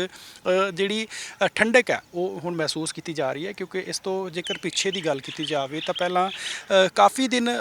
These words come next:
ਲਗਾਤਾਰ ਜਿਹੜਾ ਟੈਂਪਰੇਚਰ ਸੀ ਉਹ ਵੱਧ ਰਿਹਾ ਸੀ, ਜਿਹੜਾ ਪਾਰਾ ਸੀ ਉਹ ਲਗਾਤਾਰ ਵੱਧ ਰਿਹਾ ਸੀ, ਕਿਉਂਕਿ, ਅ, ਜਿਹੜਾ ਟੈਂਪਰੇਚਰ ਸੀ ਉਹ ਦੁਬਈ ਵਰਗਾ, ਅ, ਹੋਣਾ ਮਹਿਸੂਸ ਕੀਤਾ ਜਾ ਰਿਹਾ ਸੀ, ਕਿਉਂਕਿ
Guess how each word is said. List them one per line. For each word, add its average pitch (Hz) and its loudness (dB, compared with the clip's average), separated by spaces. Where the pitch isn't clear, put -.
ਲਗਾਤਾਰ 160 4
ਜਿਹੜਾ 160 0
ਟੈਂਪਰੇਚਰ 160 -2
ਸੀ 175 -2
ਉਹ 160 -6
ਵੱਧ 143 0
ਰਿਹਾ 165 4
ਸੀ, 170 -2
ਜਿਹੜਾ 165 -6
ਪਾਰਾ 139 -2
ਸੀ - -4
ਉਹ 160 -6
ਲਗਾਤਾਰ 131 -4
ਵੱਧ 127 -6
ਰਿਹਾ 156 2
ਸੀ, 151 -4
ਕਿਉਂਕਿ, 190 -4
ਅ, - 0
ਜਿਹੜਾ 202 0
ਟੈਂਪਰੇਚਰ 196 0
ਸੀ 220 2
ਉਹ 220 -4
ਦੁਬਈ 147 2
ਵਰਗਾ, 180 6
ਅ, - 0
ਹੋਣਾ 175 2
ਮਹਿਸੂਸ 156 -2
ਕੀਤਾ 165 -2
ਜਾ 131 2
ਰਿਹਾ 127 -2
ਸੀ, - -8
ਕਿਉਂਕਿ 190 -4